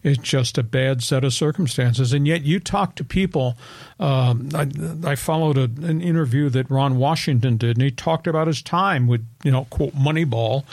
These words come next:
in Oakland and what it was like to be there and how electric it was. So here's support, but it's economically disadvantaged. They can't get a stadium built. It just, it's so complex.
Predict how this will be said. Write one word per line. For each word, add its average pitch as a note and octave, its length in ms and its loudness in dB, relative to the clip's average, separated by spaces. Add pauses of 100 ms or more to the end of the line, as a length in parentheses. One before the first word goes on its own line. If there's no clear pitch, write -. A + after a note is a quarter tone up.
(380)
in D3+ 120 2
Oakland C#3+ 400 0
and B2 100 4
what B2+ 140 4
it E3+ 40 2
was C#3 260 -2
like E3+ 220 -2
to - 100 -2
be F#3+ 200 2
there A#2+ 260 0
and C#3 240 0
how D#3 180 0
electric D3+ 440 -2
it C#3 80 0
was. D#3 280 0
So C#3 100 2
here's F#3+ 220 0
support, C3+ 500 0
but D3 160 -2 (440)
it's C#3 180 0
economically D#3 640 0
disadvantaged. C3 640 0
They B2+ 80 2
can't D#3+ 540 -2
get C#3+ 140 2
a B2+ 60 0
stadium D#3+ 560 0
built. F3 280 0
It B2+ 80 -4
just, - 260 -2
it's B2+ 160 -2
so F#3 320 0
complex. D3 920 -2